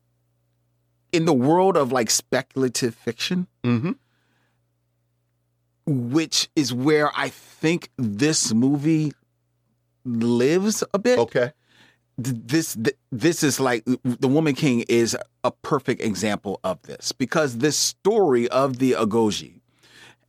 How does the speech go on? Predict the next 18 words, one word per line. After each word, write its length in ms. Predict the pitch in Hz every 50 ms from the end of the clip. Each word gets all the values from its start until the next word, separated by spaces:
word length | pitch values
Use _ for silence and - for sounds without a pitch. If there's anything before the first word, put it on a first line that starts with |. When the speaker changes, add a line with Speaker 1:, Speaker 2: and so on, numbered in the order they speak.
| _ _ _ _
Speaker 1:
there 280 | 127 120 139 143 - -
are 160 | 151 156 156
bits 460 | 135 110 95 - 151 147 - - -
and 160 | 139 127 113 -
pieces 380 | 147 165 - - 127 113 104 -
that 140 | 127 117
are 100 | 117 117
known 420 | 117 113 123 143 151 135 117 110 101 -
about 440 | 120 98 - 123 117 117 98 104
this, 300 | 117 120 113 110 - - - _ _ _ _ _ _ _
this, 360 | - 117 127 117 - - - - _ _ _ _ _ _ _ _ _ _ _
this, 440 | 135 110 98 131 131 120 - - - -
um, 600 | 135 120 110 110 107 104 101 101 98 98 95 107 - _ _ _ _ _ _ _ _ _ _ _ _ _ _ _ _ _ _ _ _ _ _ _ _ _ _ _ 117 - _ _ _ _ -
this 300 | 120 110 139 127 - -
tribe 360 | - - 180 165 160 147 127
of 320 | 110 110 107 98 92 92
warrior 540 | 104 117 139 160 180 165 170 165 156 156 151
women 440 | 127 107 107 131 180 160 - -